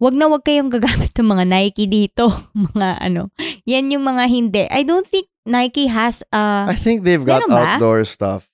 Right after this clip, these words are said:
Speaker 1: Meron ba? I'm
Speaker 2: Yeah.
Speaker 1: not,
Speaker 2: But
Speaker 1: I'm
Speaker 2: to
Speaker 1: not
Speaker 2: me, I
Speaker 1: sure.
Speaker 2: don't think it's worth the,
Speaker 1: And
Speaker 2: the
Speaker 1: maybe
Speaker 2: price.
Speaker 1: they're not really pushing that also 'cause they don't naman have ads
Speaker 2: Yeah.
Speaker 1: for it. So anyway.
Speaker 2: I haven't tried. We haven't tried the Decathlon hiking footwear, no?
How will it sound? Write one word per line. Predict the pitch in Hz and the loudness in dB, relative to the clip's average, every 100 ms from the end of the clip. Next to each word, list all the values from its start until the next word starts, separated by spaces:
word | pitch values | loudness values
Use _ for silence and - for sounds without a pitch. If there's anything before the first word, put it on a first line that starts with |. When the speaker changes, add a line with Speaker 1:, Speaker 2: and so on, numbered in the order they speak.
| - | -6
Speaker 1:
Meron | 262 285 294 | -2 -2 0
ba? | 190 156 180 214 | -2 -2 -4 -2
I'm | |
Speaker 2:
Yeah. | 214 214 | -2 0
Speaker 1:
not, | 269 - - _ - - | -2 -4 -12 _ -12 -2
Speaker 2:
But | 240 | 0
Speaker 1:
I'm | 208 | 2
Speaker 2:
to | |
Speaker 1:
not | |
Speaker 2:
me, | 180 | 2
I | 160 | 2
Speaker 1:
sure. | |
Speaker 2:
don't | 160 135 | 2 -2
think | 143 127 | -4 -6
it's | - | -2
worth | 117 117 - | -2 -2 0
the, | 110 101 _ _ _ - | -2 -2 _ _ _ -6
Speaker 1:
And | 247 | -2
Speaker 2:
the | |
Speaker 1:
maybe | 302 320 359 | 0 0 2
Speaker 2:
price. | |
Speaker 1:
they're | 311 247 | 2 2
not | 233 - | 2 0
really | 226 226 226 | 0 0 0
pushing | - 208 - 208 | 0 -2 0 0
that | 185 175 175 | 2 2 2
also | 165 - 160 160 | 0 -2 -4 -2
'cause | 233 208 | -2 0
they | 277 | 0
don't | 311 - | 0 -2
naman | 285 294 254 | -2 -2 0
have | 220 | -2
ads | - 160 175 180 170 - 185 | -2 0 0 -2 -6 -8 -10
Speaker 2:
Yeah. | 185 | -2
Speaker 1:
for | 190 196 214 | 0 2 0
it. | 285 - _ _ _ _ - | -2 -4 _ _ _ _ -8
So | - | -4
anyway. | 339 349 240 | -2 0 2
Speaker 2:
I | 226 | 2
haven't | 220 233 - | 0 -2 -2
tried. | 170 135 123 | 0 0 2
We | 185 | 2
haven't | 202 196 175 | 2 -2 -4
tried | 170 | -2
the | 151 | -2
Decathlon | 135 135 123 - 120 113 113 107 | -2 0 -2 -2 -2 -2 -2 -4
hiking | 113 110 110 107 | -4 -6 -4 -6
footwear, | 110 - 101 | -8 -6 -6
no? | 92 | -6